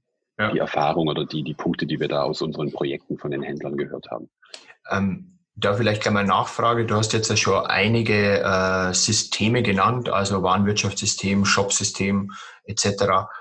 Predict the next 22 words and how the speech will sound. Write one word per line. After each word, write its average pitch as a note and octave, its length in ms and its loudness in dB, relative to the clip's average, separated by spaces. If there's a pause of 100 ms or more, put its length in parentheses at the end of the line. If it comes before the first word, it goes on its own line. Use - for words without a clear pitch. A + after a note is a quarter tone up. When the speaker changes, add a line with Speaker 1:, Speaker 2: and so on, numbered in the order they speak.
(580)
Speaker 1:
Was G2 760 0
braucht - 500 0
denn A#2+ 220 2
ein G#2 160 2
Händler, A#2 720 0 (380)
wenn G#2 200 0
er A2+ 160 4
so G#2+ 260 0
ein, G#2+ 460 4
äh, G2+ 480 2 (440)
ja, A2 200 0 (100)
Projekt G#2+ 540 0
angeht C#3+ 680 0 (320)
und A2+ 220 0
bei G2+ 140 2
sich - 360 0
jetzt - 560 0 (400)
eine G2+ 320 2
Click-and-Collect-Lösung G#2 1300 0
umsetzen F#2+ 640 2
will? E2+ 160 -2
Also F#2 340 -4